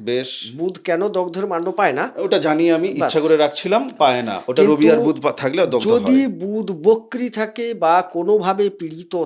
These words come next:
Speaker 2: থাকে, তাইলে কিন্তু আপনি দেখবেন আপনার কতগুলো জিনিস ঘটতে চলেছে, আপনার জীবনে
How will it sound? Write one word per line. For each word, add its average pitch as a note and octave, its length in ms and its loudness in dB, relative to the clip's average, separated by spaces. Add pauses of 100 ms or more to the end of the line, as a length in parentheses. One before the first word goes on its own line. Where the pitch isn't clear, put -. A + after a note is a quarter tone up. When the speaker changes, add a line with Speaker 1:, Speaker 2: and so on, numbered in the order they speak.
Speaker 2:
থাকে, G3+ 540 4 (320)
তাইলে F3+ 420 2
কিন্তু F#3 600 -6 (300)
আপনি F#3+ 400 0
দেখবেন E3 340 -2 (120)
আপনার E3+ 320 -2
কতগুলো G3 500 -4
জিনিস F#3 580 -6
ঘটতে E3+ 340 -8
চলেছে, D3+ 600 2 (380)
আপনার D#3+ 460 0
জীবনে D3 380 -2